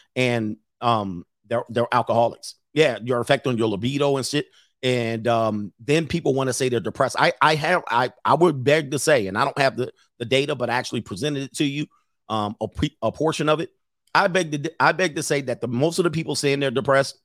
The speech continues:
they're substance abusers. <laughs> I mean, get off the substances and let's move forward. Anyway, yep,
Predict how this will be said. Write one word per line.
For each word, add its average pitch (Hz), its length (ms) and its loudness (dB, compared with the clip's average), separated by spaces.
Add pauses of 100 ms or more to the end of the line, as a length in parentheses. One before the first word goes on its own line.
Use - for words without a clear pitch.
(120)
they're 123 220 0
substance 110 400 -2
abusers. 80 420 -8 (220)
<laughs> - 240 -20
I 233 1120 -2
mean, 180 320 2 (760)
get 135 200 4
off 135 180 4
the 202 80 6
substances 143 760 2
and 120 200 2
let's 120 220 2
move 113 220 0
forward. 64 340 -6
Anyway, 95 420 0
yep, 147 200 2